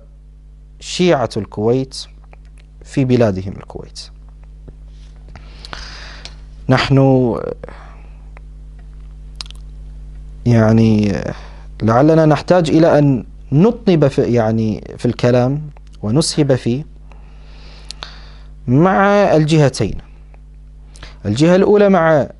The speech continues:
أعدائنا ممن يقفون ضدنا من أبناء المخالفين، ومع أيضًا شيعتنا في الكويت مثلًا والدول الخليجية. يعني، أتعجب لماذا لا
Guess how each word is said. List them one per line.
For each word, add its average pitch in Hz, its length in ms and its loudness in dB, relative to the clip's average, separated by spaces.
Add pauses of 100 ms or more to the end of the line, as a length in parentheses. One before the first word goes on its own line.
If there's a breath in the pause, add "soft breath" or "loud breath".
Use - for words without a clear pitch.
(440)
أعدائنا 139 760 2 (760)
ممن 123 200 0
يقفون 120 520 -2
ضدنا 104 420 -2
من 101 220 -4 (120)
أبناء 113 320 0
المخالفين، 107 800 -4 (880 soft breath)
ومع 170 520 4
أيضًا 190 280 4
شيعتنا 170 640 -2 (760)
في - 60 -8
الكويت 131 540 0
مثلًا 107 480 -4
والدول 101 580 -4
الخليجية. 92 600 -6 (1600 loud breath)
يعني، 104 260 0
أتعجب 139 500 2
لماذا 143 360 4
لا 135 400 2